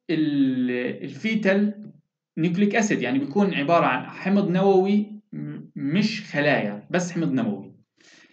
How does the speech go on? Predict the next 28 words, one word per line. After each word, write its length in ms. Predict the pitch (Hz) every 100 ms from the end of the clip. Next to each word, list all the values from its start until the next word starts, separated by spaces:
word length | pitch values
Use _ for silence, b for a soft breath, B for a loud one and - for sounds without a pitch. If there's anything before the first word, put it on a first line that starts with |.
| b b b _ _ _ _ _ _ _ _ _ -
بما 380 | 156 277 233
إنه 320 | 208 165 117 117
للحمل 760 | 120 135 135 131 - 226 220
الحالي 480 | 190 170 170 139 131
أو 120 | 139
الأحمال 600 | 139 135 - 160 202 185
السابقة 600 | 139 - 165 156 156 160
حنقسم 840 | 160 - 143 - 214 202 - 110 -
ال 460 | 156 127 123 120 -
cell 400 | - - 208 190
free 340 | - 151 135 147
nucleic 380 | 180 180 180
acid 180 | 170 170
لنوعين، 540 | 139 131 110 98 98 - 220
إما 480 | 233 156 110 - -
intact 460 | 220 208 151 117 -
fetal 440 | - 175 160 -
cell، 220 | 170 190 - - - _ _ _ _ _ _ _ _
وهذا 320 | 147 151 175
بيكون 580 | 151 139 165 175 196 202 - -
لكل 880 | 127 127 - 190 202 202 202 208 196
الأحمال 460 | 185 175 - 165 175
اللي 260 | 170 156
حملتهم 460 | 143 143 123 120 104
سواء 480 | 104 147 139 - -
الحالي 500 | 127 170 196 202 208
واللي 420 | 180 220 208 175
قبل، 260 | 113 104